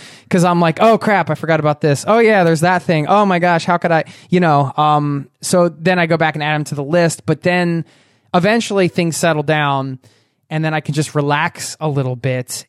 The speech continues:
and let my mind go. And I think that feeling, y-, you need to have that because you need that space to, for your mind to process and everything like that. And I think that's what travel does, going back to the travel thing.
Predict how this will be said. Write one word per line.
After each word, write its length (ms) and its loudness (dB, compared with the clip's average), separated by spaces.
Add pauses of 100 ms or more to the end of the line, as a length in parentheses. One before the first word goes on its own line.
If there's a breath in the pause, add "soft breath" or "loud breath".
and 520 -6
let 180 -4
my 140 -6
mind 440 -4
go. 240 0
And 80 -2
I 60 -2
think 360 -6 (920)
that 280 -2
feeling, 800 -2 (380)
y-, 80 -10 (100)
you 120 -2
need 160 2
to 60 2
have 320 0
that 220 0
because 240 -2
you 80 -4
need 160 -2
that 160 0
space 560 -6
to, 120 -18
for 120 -10
your 100 -6
mind 240 -6
to 40 -12
process 420 -4
and 80 -8
everything 200 -4
like 120 -4
that. 100 0
And 80 -2
I 60 0
think 100 0
that's 140 -2
what 80 -2
travel 380 0
does, 300 -2
going 180 0
back 140 -2
to 60 -12
the 60 -6
travel 400 -2
thing. 380 -4